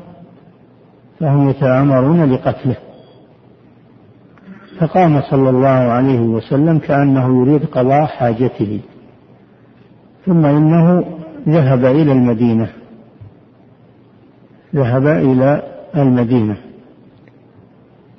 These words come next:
وأمر أصحابه أن يستعدوا لغزو بني، بني، بني النضير، لأنهم خانوا العهد.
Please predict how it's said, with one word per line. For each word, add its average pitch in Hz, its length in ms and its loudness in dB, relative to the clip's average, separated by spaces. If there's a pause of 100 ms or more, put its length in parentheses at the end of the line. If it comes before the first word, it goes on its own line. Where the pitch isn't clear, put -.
(120)
وأمر 143 560 2
أصحابه 156 680 0
أن 139 140 0
يستعدوا 135 640 -2
لغزو 135 460 2
بني، 131 420 2 (360)
بني، 131 400 0
بني 135 380 -2
النضير، 120 640 -2 (2250)
لأنهم 131 440 2
خانوا 123 380 0
العهد. 107 360 -4